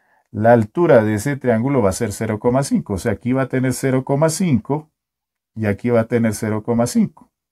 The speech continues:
Entonces, para este triángulo tendríamos tanto la hipotenusa como el cateto, que obviamente si estamos analizándolo, pues se podría encontrar con el teorema de Pitágoras.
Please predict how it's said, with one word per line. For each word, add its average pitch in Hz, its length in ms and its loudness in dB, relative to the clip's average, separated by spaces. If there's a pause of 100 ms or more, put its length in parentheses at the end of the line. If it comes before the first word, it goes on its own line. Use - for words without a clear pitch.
(1900)
Entonces, 156 540 4
para 147 180 4
este 185 200 2
triángulo 175 400 4
tendríamos 123 600 2 (360)
tanto 139 280 4
la 147 120 6
hipotenusa 160 600 2
como 139 200 0
el 143 60 -2
cateto, 143 480 0
que 113 100 -2
obviamente 123 540 2
si 123 100 -4
estamos 113 480 0
analizándolo, 107 760 2
pues 90 180 -6
se - 300 -10
podría 107 500 4
encontrar 123 460 0
con 143 160 -4
el 92 140 -4
teorema 95 380 0
de 110 80 0
Pitágoras. 143 640 2